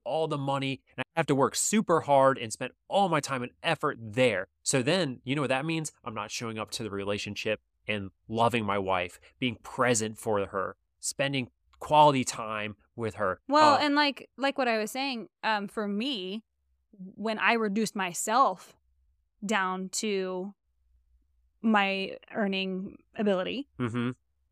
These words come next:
Speaker 2: I stopped doing the other things for myself.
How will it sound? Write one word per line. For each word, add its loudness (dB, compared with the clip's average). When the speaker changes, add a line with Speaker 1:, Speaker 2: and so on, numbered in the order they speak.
Speaker 2:
I 8
stopped 4
doing 4
the 0
other 2
things -4
for 2
myself. -2